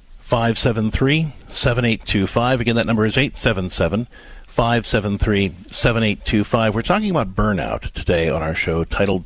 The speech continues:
Toasted. <laughs> You know, maybe you feel burned out from dealing with a particular problem in your life, and you're working hard at it, but it's just not,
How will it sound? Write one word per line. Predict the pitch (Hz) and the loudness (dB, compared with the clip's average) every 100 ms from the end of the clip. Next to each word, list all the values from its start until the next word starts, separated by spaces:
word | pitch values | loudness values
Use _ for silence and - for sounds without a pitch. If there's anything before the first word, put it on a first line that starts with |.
| - | -6
Toasted. | - - 87 - - - 110 - | -4 -2 0 -2 -4 -4 -6 -6
<laughs> | - | -6
You | 143 | -8
know, | - - 147 - | -6 -8 -6 0
maybe | 139 175 | 2 2
you | 160 139 139 | 4 4 2
feel | 131 123 113 | 2 2 2
burned | 101 107 113 104 | 2 2 4 2
out | 85 82 52 - - - - | 2 -2 -4 -8 -20 -20 -10
from | - 113 | 2 2
dealing | 117 131 131 | 4 4 4
with | 123 | 2
a | |
particular | 104 123 123 117 110 | 0 0 2 2 0
problem | - 127 117 95 | 0 0 0 0
in | |
your | 87 | 0
life, | 82 64 53 | -2 -2 -2
and | 104 | 2
you're | 135 | 4
working | 165 214 170 | 4 2 2
hard | 160 214 135 | 2 2 0
at | - | -2
it, | - - - - - - - | -8 -10 -20 -20 -20 -20 -8
but | - | -4
it's | 208 | -2
just | 247 | 0
not, | 262 | 0